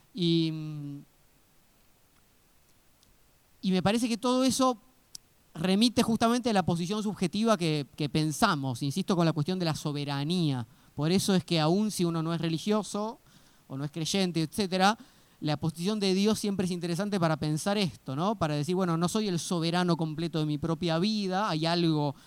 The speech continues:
aunque llamémoslo pulsión de vida, voluntad de poder, etcétera, que me exce-, que me excede, que no lo comprendo. Esto en el, no sé, en la teología cristiana es, es, es muy clásico.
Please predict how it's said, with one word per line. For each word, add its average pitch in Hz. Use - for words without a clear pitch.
aunque 127
llamémoslo 151
pulsión 147
de 143
vida, 151
voluntad 139
de 143
poder, 147
etcétera, 147
que 143
me 151
exce-, 240
que 156
me 160
excede, 202
que 160
no 165
lo 190
comprendo. 175
Esto 160
en 156
el, 135
no 127
sé, 143
en 131
la 127
teología 143
cristiana 160
es, -
es, 123
es 127
muy 147
clásico. 156